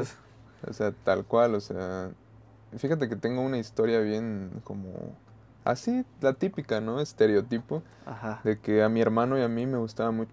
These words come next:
Speaker 2: nos gustaba mucho ver Yu-Gi-Oh!
Speaker 1: Ah,
Speaker 2: Que
Speaker 1: ya.
Speaker 2: pasaba en el Canal cinco. Y, y pues no manches, o sea, a mí ni gasto me daban, ¿no?
Speaker 1: <laughs>
Speaker 2: Y a mi hermano le daban cinco pesos.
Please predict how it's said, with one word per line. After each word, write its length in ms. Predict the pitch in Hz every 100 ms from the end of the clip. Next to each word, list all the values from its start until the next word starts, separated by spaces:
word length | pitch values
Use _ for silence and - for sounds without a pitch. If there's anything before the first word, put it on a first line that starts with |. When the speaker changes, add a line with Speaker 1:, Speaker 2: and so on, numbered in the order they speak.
| -
Speaker 2:
nos 260 | 117 110
gustaba 320 | 107 - 127 127
mucho 320 | 123 123 113
ver 160 | 110
Yu-Gi-Oh! 480 | 110 110 107 107 127 135 - -
Speaker 1:
Ah, 240 | - 110 117
Speaker 2:
Que 60 |
Speaker 1:
ya. 60 | 104
Speaker 2:
pasaba 180 | 110 110
en 60 | 110
el 100 | 101
Canal 300 | 98 92 98
cinco. 400 | - 123 143 - - - - - - - - - -
Y, 640 | 117 113 113 113 113 113 110 -
y 100 | -
pues 340 | 123 123 117 113
no 160 | 127
manches, 300 | 127 127 -
o 60 | 101
sea, 280 | - 101 90 87
a 120 | -
mí 180 | 117 160
ni 160 | 170 127
gasto 320 | 113 113 -
me 120 | 101
daban, 420 | 90 98 90 107
¿no? 160 | 131 - - -
Speaker 1:
<laughs> 320 | 165 208 -
Speaker 2:
Y 60 | 120
a 100 | 117
mi 120 | 120
hermano 440 | 120 - 143 143 156
le 100 | 123
daban 240 | 117 120
cinco 320 | - 113 110
pesos. 480 | - 117 113 110 107